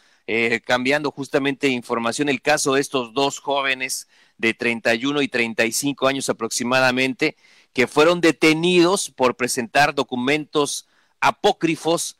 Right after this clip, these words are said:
y disfrazarse de ancianitos para recibir esta vacuna contra el covid diecinueve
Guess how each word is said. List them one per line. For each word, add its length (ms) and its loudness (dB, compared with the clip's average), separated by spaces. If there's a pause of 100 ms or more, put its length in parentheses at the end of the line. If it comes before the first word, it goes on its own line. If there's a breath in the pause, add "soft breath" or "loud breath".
(280)
y 140 -2
disfrazarse 1080 0
de 200 0
ancianitos 800 -2
para 280 0
recibir 400 -4
esta 200 -4
vacuna 420 -4
contra 280 -10
el 100 -10
covid 360 -6
diecinueve 760 -2